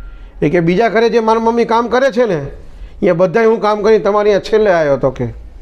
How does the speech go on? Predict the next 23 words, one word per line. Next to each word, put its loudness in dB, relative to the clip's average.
બધાય 2
હે 0
ને 0
ભેદભાવ 0
રાખે, 0
ટૂંકમાં 0
અમે 2
ખાતા -2
હોય 0
ને -2
તે 0
કે -2
આ 2
પ્લેટમાં 0
અલગથી 0
રાખે, 0
પાણી 0
પીતા 2
હોય 4
ગ્લાસ 2
અલગથી 2
રાખે, 2
અમે 2